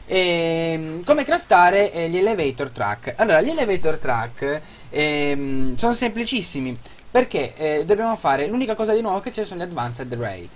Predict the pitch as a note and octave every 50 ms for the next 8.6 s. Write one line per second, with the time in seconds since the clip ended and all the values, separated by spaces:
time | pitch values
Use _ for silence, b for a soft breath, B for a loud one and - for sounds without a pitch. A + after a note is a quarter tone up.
0 | b b b - F3+ F3 F3 D#3 C#3+ D#3 D#3 E3+ F#3 A#3 C#4 D4+ B3+ G#3 E3+ -
1 | D#3 C#3+ C#3 C3+ C3 A#2+ B2 C3 C#3 C#3+ C3+ B2 B2+ A#2 B2+ B2 A#2 A#2+ C#3 C#3
2 | B2+ C3+ C3+ C3 B2 C3 B2+ B2 C3+ C3+ C#3 C3+ C3+ C3+ C3+ B2 A#2+ - C3 A#2+
3 | B2+ C3 C3 C3 B2+ - - - C3+ C3 C3 - B2+ B2+ A#2+ B2+ B2+ C3 B2 B2
4 | C3 B2 B2 B2+ B2+ B2+ B2+ B2+ B2+ B2 A#2+ A#2+ - C#3 C3 A#2+ B2 B2 A#2+ -
5 | B2+ A#2+ A#2 A#2 A2+ - A2+ G#2+ G#2+ G#2+ A#2 A#2 F2 F#2+ B2 A#2+ A2+ G#2+ A#2+ A2+
6 | - - - - C3 A2+ - - C3 B2+ - B2 A#2 - B2 A#2 A2+ A2 A2 G2+
7 | G2+ G2+ F#2 - - F#2+ - - B B B B B B B B B - D#3+ D#3+
8 | D#3+ D#3 D3+ D3+ D3 D3 D3 D3 C#3+ D3 C#3+